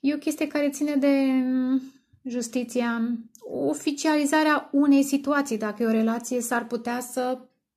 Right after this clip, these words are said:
mergeți mai departe, unii dintre voi, da? Să semnați un contract. Justiția.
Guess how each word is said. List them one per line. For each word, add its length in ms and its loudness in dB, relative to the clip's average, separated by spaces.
mergeți 420 0
mai 140 0
departe, 640 4
unii 260 2
dintre 320 0
voi, 280 -2
da? 380 -6
Să 180 0
semnați 760 2
un 180 4
contract. 800 -2
Justiția. 680 -6